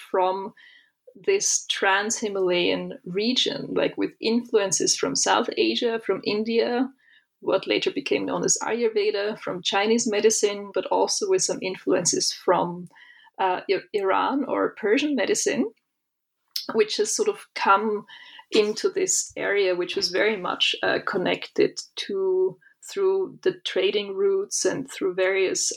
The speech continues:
um, trades and travels, you know, flows of Buddhist teachers in different directions and so on. So it's not at all a kind of that Tibet was this isolated place. And I think it very much, uh, shows in the Tibetan medical tradition. So we have a lot of influences from South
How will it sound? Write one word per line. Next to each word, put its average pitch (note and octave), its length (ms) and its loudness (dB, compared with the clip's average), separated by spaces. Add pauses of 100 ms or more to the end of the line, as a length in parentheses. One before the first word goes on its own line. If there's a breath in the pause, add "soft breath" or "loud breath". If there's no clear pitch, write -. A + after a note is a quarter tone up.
um, F3+ 400 -2
trades G3 500 0
and F#3 160 -8
travels, F#3 680 0
you F#3+ 80 -4
know, F3+ 260 0 (140)
flows G3 340 0
of F3+ 160 0 (200)
Buddhist G3+ 380 4
teachers F#3+ 480 2
in F#3 120 -10
different F#3 280 0
directions - 640 0
and - 100 -6
so - 240 4
on. - 180 -4
So F#3+ 300 2 (600 loud breath)
it's - 200 2
not A3 160 0
at B3 120 0
all G#3 360 0
a F3+ 60 -2
kind F#3+ 300 -4
of F#3 240 2
that F3+ 160 2
Tibet F#3 340 -2
was F3+ 180 0
this F3+ 240 0
isolated F#3 680 0
place. F#3+ 380 0
And F#3+ 200 -2
I F#3+ 60 6
think G3+ 220 -4
it F#3 120 -2
very G3 240 0
much, F3 460 -2
uh, F3+ 140 0
shows F#3 600 0
in F#3 220 -6
the F3 140 4
Tibetan F3+ 420 -2
medical E3+ 360 2
tradition. D#3+ 500 -2
So F3+ 180 2
we F3 120 0
have G3+ 140 -8
a F3 40 -2
lot E3+ 180 2
of F#3 120 0
influences F3+ 640 -2
from E3 420 -2
South E3 280 0